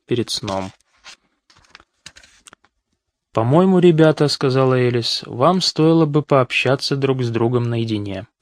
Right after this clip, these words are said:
Может быть, съездите куда-нибудь вдвоём, посидите в кафе?» «Не знаю», — сказал Джонатан. «Как ты думаешь?» Он вопросительно покосился на Бобби,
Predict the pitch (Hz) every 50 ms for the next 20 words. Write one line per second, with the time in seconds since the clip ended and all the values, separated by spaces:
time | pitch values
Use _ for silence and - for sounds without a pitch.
0 | _ _ _ _ - - - _ - - 123 139 139 139 139 147 - - 156 160
1 | 170 190 190 165 156 139 - - 120 - 127 123 127 123 123 123 120 123 113 123
2 | 117 113 120 117 113 107 110 120 131 147 156 156 147 - - 107 - - 120 120
3 | 151 175 - - 107 - - - - 101 98 - - - 123 139 160 165 - _
4 | _ _ _ _ _ _ _ _ _ _ _ _ _ _ _ _ - 107 113 117
5 | 120 123 127 127 135 139 139 135 - - - 117 113 120 117 117 117 117 117 113
6 | 110 107 107 - - 101 101 - _ _ _ _ _ _ _ _ _ _ _ _
7 | _ _ - - 123 120 - - 131 123 135 139 143 147 151 160 151 - - -
8 | _ _ _ _ _ _ _ _ _ _ _ _ _ _ _ _ _ _ _ _
9 | _ _ - 120 131 135 139 143 139 - 147 135 - - 170 156 160 156 151 147
10 | - 147 135 - 139 135 - 160 151 139 - 143 131 123 120 117 120 143 170 165
11 | 151 147 143 139 151